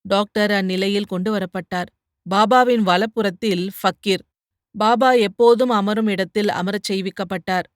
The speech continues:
பாபா தமது திண்டையே அவருக்கு அளித்து, "ஏயே அமைதியாக படுத்து ஆசுவாசப்படுத்திக் கொள். உண்மையான சிகிச்சை யாதெனில், முன் வினைகளின் பலனை அனுபவித்து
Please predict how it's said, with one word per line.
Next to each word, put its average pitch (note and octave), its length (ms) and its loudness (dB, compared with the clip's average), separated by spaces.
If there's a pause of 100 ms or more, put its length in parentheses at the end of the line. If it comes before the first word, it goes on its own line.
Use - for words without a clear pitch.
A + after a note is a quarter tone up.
(180)
பாபா F3+ 320 -2
தமது F#3+ 440 -4 (100)
திண்டையே F#3+ 460 -4
அவருக்கு F#3 400 -6
அளித்து, F3+ 460 -2 (920)
"ஏயே F#3 280 -2
அமைதியாக F3+ 760 -4
படுத்து F#3+ 560 -6 (320)
ஆசுவாசப்படுத்திக் F#3 800 -4
கொள். E3+ 260 -6 (480)
உண்மையான G3 580 -2
சிகிச்சை G3+ 540 -4
யாதெனில், G3 520 -4 (400)
முன் A3 280 0
வினைகளின் A3+ 680 2
பலனை G3+ 480 -2
அனுபவித்து A3 720 -2